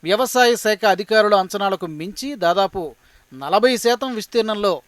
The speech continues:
అధికంగా పంటలు సాగయ్యే అవకాశాలున్నాయని నిపుణులు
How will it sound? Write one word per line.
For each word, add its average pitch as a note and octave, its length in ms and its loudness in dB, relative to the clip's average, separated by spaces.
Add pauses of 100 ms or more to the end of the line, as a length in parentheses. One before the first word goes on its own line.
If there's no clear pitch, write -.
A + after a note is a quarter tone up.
(120)
అధికంగా F#3+ 520 0
పంటలు G3 420 -4
సాగయ్యే F3+ 380 -4
అవకాశాలున్నాయని E3 1000 -4 (320)
నిపుణులు D#3+ 460 -6